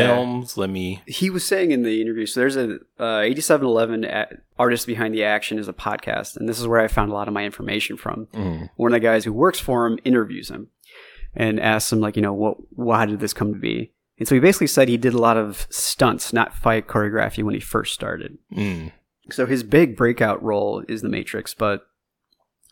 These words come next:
Speaker 2: previously he did, uh, a lot of, a lot of work that required all the stunts that you found here. So, like, fire burns,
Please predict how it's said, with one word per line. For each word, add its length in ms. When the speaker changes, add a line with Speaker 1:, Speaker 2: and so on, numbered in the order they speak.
Speaker 2:
previously 600
he 160
did, 540
uh, 300
a 80
lot 220
of, 340
a 40
lot 140
of 80
work 200
that 140
required 720
all 180
the 100
stunts 240
that 180
you 100
found 280
here. 200
So, 140
like, 160
fire 300
burns, 640